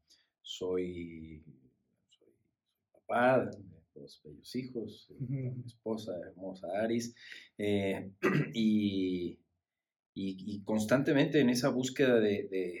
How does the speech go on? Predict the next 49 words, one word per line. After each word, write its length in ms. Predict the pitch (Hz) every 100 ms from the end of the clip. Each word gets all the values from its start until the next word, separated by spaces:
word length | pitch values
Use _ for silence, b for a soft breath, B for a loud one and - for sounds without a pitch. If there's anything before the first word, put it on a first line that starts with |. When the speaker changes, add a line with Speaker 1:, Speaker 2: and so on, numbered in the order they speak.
| -
Speaker 1:
de 80 | 92
compartir 680 | - 92 95 92 - 117 131
me 100 | 107
he 40 | 101
acercado 580 | - 101 - 98 95
a 20 | 90
muchísimas 560 | - 95 - 92 -
herramientas, 720 | 92 - 92 107 110 98 92 -
la 80 | -
música, 560 | 110 110 110 - - -
que 80 | -
es 120 | -
algo 200 | 78 78 78
que, 220 | 80 76 _ _
que 80 | 71 71 76
vine 240 | 85 73
a 40 | 78
compartir 520 | 78 78 - - 76
este 160 | _ _ _
fin 100 | -
de 40 |
semana, 640 | - - 127 135 131 131 B B B B B _ _
y 120 | 92
bueno, 200 | 95 - - _ -
eh, 580 | 82 80 80 78 78 76 _ _ _ 78 _ _
consultoría, 840 | 80 - 85 78 80 104 117 101 -
terapia, 540 | 85 98 104 90 87
terapia 320 | - 127 165
de 160 | 139 151
Speaker 2:
<laughs> 0 |
Speaker 1:
sonido, 720 | - 98 117 139 123 110 107 -
eh, 320 | 98 95 - 110
en 140 | 107
fin, 240 | 120 107 101
o 60 |
sea, 220 | - 104 104
hay, 180 | 110 107
hay 180 | 110 117
una 200 | 117 113
mezcla 640 | 113 110 - 113 101 98
de, 300 | 92 92 92
de, 200 | 98 95 95
de 120 | 95
un 100 | 101
montón 380 | 101 95 98 95
de 120 | 92
cosas, 500 | - - - 78 82
¿no? 120 | 90 95
Me, 280 | 95 82